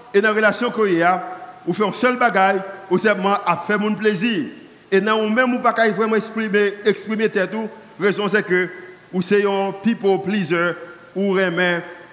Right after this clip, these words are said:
faire mon plaisir. Troisièmement, c'est l'éviteur. L'éviteur.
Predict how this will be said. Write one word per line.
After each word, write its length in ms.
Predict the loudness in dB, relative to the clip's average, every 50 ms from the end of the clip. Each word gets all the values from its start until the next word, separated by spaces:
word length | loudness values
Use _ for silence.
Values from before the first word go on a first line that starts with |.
| -8 -2
faire 160 | 0 0 2
mon 180 | 2 0 0
plaisir. 340 | 0 0 -2 0 0 -2 -4 0
Troisièmement, 640 | 2 2 2 4 2 2 2 2 2 2 2 0 -4 -10 -14 -14 -16 -18 -20 -20 -20 -20 -20 -20 -20 _ _ _ _ _ _ -20 -10 -4
c'est 320 | 0 2 2 2 2 -2 -6 -12 -6 -4
l'éviteur. 800 | 0 2 4 4 2 2 0 -2 0 2 4 4 4 2 0 -2 -6 -12 -14 -16 -18 -20 -20 -18 -10 -2
L'éviteur. 680 | 0 2 2 2 0 -2 0 2 2 4 4 2 0